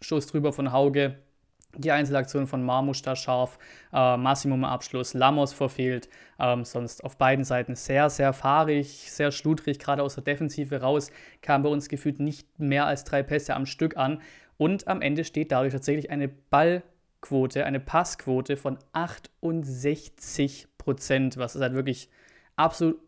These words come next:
unterirdisch ist. In der zweiten Halbzeit wurde dann das Spiel ein bisschen besser, eben nach den Wechseln,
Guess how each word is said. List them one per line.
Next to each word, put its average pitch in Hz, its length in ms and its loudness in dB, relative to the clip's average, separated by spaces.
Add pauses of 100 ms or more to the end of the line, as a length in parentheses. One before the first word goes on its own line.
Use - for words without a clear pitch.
unterirdisch 131 680 2
ist. - 220 -12
In - 160 -8
der 147 80 0
zweiten 170 260 2
Halbzeit 185 220 0
wurde 156 100 2
dann 156 140 0
das 151 60 -4
Spiel 160 160 0
ein 151 40 0
bisschen 147 300 -2
besser, 190 420 2
eben 143 180 0
nach 143 160 2
den 139 240 0
Wechseln, 180 440 0